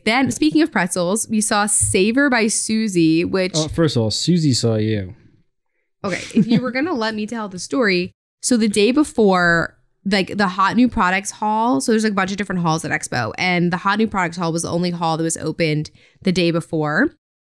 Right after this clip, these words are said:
Speaker 1: So I saw a couple people post about these grain-free chocolate covered pretzels.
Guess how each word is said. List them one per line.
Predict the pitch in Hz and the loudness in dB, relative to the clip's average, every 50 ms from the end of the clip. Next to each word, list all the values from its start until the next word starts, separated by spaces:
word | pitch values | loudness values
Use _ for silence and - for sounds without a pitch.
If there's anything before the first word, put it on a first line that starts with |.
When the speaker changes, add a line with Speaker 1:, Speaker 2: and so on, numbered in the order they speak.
| _ _ _ _ | _ _ _ _
Speaker 1:
So | - - - - - 233 214 208 202 196 190 180 170 165 - - - _ | -6 -4 -2 0 2 4 4 4 4 4 4 4 4 2 2 -2 -6 _
I | - 190 208 | -2 0 0
saw | - - - 202 180 180 185 190 185 | 0 0 2 2 2 4 4 2 0
a | - | 0
couple | - 208 185 196 180 | -2 -4 -4 -4 -4
people | - 196 180 180 | -4 -2 -2 0
post | 165 - - 262 269 247 220 - - | -2 0 2 2 4 4 2 0 -2
about | 190 170 156 160 - | -2 -2 -2 -2 -4
these | - 175 165 160 160 - | -6 -4 -4 -4 -4 -4
grain-free | - - 185 175 180 170 175 196 214 214 190 - - 180 175 160 151 147 | -6 -8 -4 -2 0 0 4 4 4 4 2 0 -2 0 2 2 2 2
chocolate | 147 - 151 127 147 170 156 | 0 -2 -2 -2 -2 -4 -6
covered | 156 - - - - | -8 -10 -10 -10 -10
pretzels. | - - - - - - - 110 - | -10 -10 -10 -10 -8 -8 -6 -6 -6